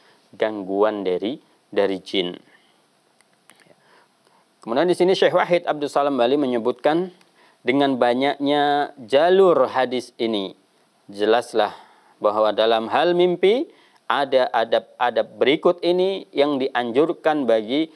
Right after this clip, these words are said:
seorang muslim untuk menerapkannya, untuk melaksanakan adab-adab ketika seseorang tersebut mengalami mimpi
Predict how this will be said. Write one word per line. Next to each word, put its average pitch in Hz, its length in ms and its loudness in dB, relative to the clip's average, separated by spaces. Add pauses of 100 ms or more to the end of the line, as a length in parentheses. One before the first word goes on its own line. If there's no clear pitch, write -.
(160)
seorang 131 480 -2
muslim 143 640 0
untuk 139 800 -2
menerapkannya, 95 1120 -4 (320)
untuk 143 560 0
melaksanakan 156 880 -2
adab-adab 147 800 -2 (480)
ketika 139 480 0
seseorang 127 560 -2
tersebut 123 560 -4 (240)
mengalami 120 880 -2 (240)
mimpi 120 600 -4